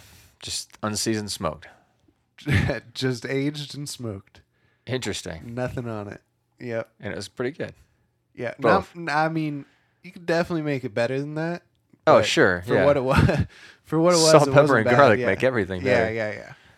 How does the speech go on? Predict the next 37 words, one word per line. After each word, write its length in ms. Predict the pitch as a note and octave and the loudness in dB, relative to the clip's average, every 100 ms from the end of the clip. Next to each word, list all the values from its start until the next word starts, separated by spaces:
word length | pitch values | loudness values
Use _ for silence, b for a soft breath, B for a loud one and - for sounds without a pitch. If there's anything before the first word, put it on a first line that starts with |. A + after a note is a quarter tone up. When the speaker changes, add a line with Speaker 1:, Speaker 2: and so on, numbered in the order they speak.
| b b b b b b _ | b b b b b b _
Speaker 2:
No, 180 | C#3 B2+ | -2 -2
the 140 | B2+ | -2
meats 320 | C3+ E3+ - | -2 -4 -4
themselves 420 | F3+ E3 F3+ F3+ C#3+ | -8 0 2 2 -2
were 60 | |
pretty 180 | - D#3 | -6 -4
good, 180 | D#3 A#2+ | -2 -4
and, 220 | A2+ G#2+ | -8 -12
and 480 | A#2 A2+ A2 A2+ D3 _ _ _ _ _ _ _ | -10 -10 -14 -18 -20 _ _ _ _ _ _ _
that's 200 | - B2+ | -8 -6
kinda 160 | - C#3 | -4 -4
my 140 | B2+ | -4
thing 220 | A#2+ B2+ A2 | -6 -8 -8
is 100 | G2+ | -4
I'll, 420 | G#2+ A#2 A2+ G#2+ _ _ _ _ _ _ | -2 -2 -6 -12 _ _ _ _ _ _
I'll 100 | A#2+ | -14
try 280 | A#2+ C3+ C3+ | -6 0 2
everything. 560 | C3+ B2+ B2 G#2+ G#2 B2 _ _ _ - | 0 -2 -6 -10 -14 -18 _ _ _ -8
I 140 | A2+ | -4
haven't 260 | C#3+ B2+ A2+ | -4 -6 -6
not 220 | A#2+ A2 | -6 -4
liked 240 | A#2 A#2+ | -6 -6
anything 320 | A#2 A2+ A2 G#2+ | -12 -12 -14 -12
so 180 | A2+ | -10
far, 300 | - G2+ - | -10 -12 -14
so, 260 | - - - _ _ _ _ _ _ _ _ - | -14 -14 -16 _ _ _ _ _ _ _ _ -16
yeah. 80 | C3 | -2
Speaker 1:
Nothing. 420 | A2 G#2+ - E2 _ _ _ _ _ | 2 2 0 -16 _ _ _ _ _
There's 160 | G#2 G#2 | -8 0
not 180 | A#2 A2+ | 0 2
been, 100 | G#2+ | -2
like, 120 | G2+ | -2
a 60 | |
single 360 | F#2 B2 B2 A#2 | -6 -6 -4 -4
meat 240 | G#2+ G2+ | -2 -6
you've 140 | G2+ F#2 | -6 -6
had 400 | F#2 F2+ F2 | -4 -2 -4